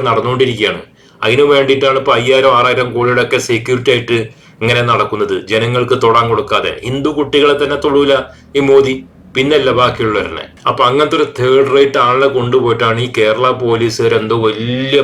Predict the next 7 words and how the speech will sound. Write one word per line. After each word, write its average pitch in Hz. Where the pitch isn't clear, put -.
മഹത്തായ 123
ഒരു 135
മനുഷ്യനാണെന്ന് 117
കാണിക്കാൻ 107
നോക്കുന്നത്. 101
എന്ത് 139
വിശ്വഗുരു? 156